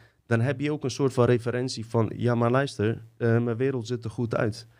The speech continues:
Maar als je zelf fucked up leeft en, eh, met complotten bezighoudt, en ik kan het begrijpen, ik heb het allemaal meegemaakt. Je zit in de complotten en je bent teleur-, teleurgesteld in alles, je geeft schuld aan iedereen, Illuminati en alles, dat je geen werk hebt, terwijl het ondertussen je eigen luiheid misschien zou kunnen zijn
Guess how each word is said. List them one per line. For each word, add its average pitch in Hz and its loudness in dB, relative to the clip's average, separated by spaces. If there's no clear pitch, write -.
Maar 123 0
als - -2
je 127 0
zelf 151 4
fucked - -2
up 127 2
leeft 127 0
en, 107 2
eh, - -2
met 107 0
complotten 127 0
bezighoudt, 107 0
en 113 0
ik 117 2
kan 131 -2
het 120 -2
begrijpen, 113 -2
ik 110 -2
heb 113 2
het 117 2
allemaal 127 2
meegemaakt. 110 -4
Je 110 -6
zit 123 2
in 123 6
de 117 4
complotten 123 2
en 107 0
je 104 2
bent 107 2
teleur-, 117 2
teleurgesteld 127 2
in 120 2
alles, 117 2
je 107 -2
geeft 107 0
schuld 131 2
aan 120 4
iedereen, 120 2
Illuminati 127 2
en 113 2
alles, 107 4
dat 110 -2
je 123 -4
geen 135 2
werk 120 4
hebt, 113 4
terwijl 110 2
het - -8
ondertussen 113 2
je 107 -2
eigen 110 0
luiheid 107 0
misschien 107 0
zou 101 6
kunnen 101 0
zijn 117 0